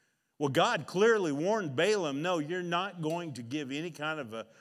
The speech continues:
a curse to them." Well, eventually Balaam ends up heading that direction to meet up with Balak and to see where all of Israel is camped.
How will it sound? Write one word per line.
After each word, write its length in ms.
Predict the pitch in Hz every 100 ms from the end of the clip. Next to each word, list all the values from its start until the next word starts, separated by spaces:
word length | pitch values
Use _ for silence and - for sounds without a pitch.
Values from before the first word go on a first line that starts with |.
| -
a 100 | 135
curse 380 | 120 156 143 -
to 240 | - 196
them." 200 | 131 113
Well, 120 | 156 170
eventually 540 | 170 233 - 175 135
Balaam 520 | 120 170 226 165 123 - - -
ends 300 | 165 170 139
up 240 | 151 139 -
heading 580 | 113 196 208 135 123 127 - -
that 380 | 113 147 156 139
direction 640 | 127 120 156 190 - 113 127
to 80 | 127
meet 260 | 127 120
up 240 | 135 139 113
with 300 | 113 104 104
Balak 560 | 110 110 110 135 - _ _ _ _ _
and 340 | 131 123 113
to 140 | 117 110
see 340 | - 131 131
where 320 | 123 113 113
all 260 | 113 113 101
of 60 | 123
Israel 600 | 127 123 113 113 104 104
is 140 | 98
camped. 520 | - 165 180 123 -